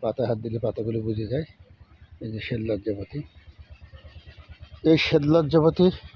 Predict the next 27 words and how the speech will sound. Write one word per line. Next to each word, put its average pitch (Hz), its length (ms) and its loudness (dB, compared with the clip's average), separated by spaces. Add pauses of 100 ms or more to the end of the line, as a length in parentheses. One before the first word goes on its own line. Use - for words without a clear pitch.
(280)
এক - 140 0
ইঞ্চি 131 260 6
শিকড়, 120 300 2
আর 123 140 4
লাল 127 220 4
লজ্জাবতী 117 460 0 (680)
এক 117 160 2
ইঞ্চি 107 260 -4
শিকড়। 120 280 -6 (640)
এইটা 131 200 2
হলো 135 140 6 (120)
শ্বেত, 139 280 2 (880)
এই 123 120 0
যে 123 140 -2
গাছটি 127 240 -4 (100)
দেখছেন, 143 300 -4 (540)
এটা 117 180 -4
হচ্ছে - 240 -8
শ্বেত 123 180 -4 (100)
লজ্জাবতী, 107 540 -4 (1000)
এই 117 100 -4
যে 107 140 -6
শ্বেত 120 160 -6 (100)
লজ্জাবতী। 101 520 -4 (1400)
আর 117 80 -4 (260)
এইটা 135 260 4
দেখছেন 127 260 -2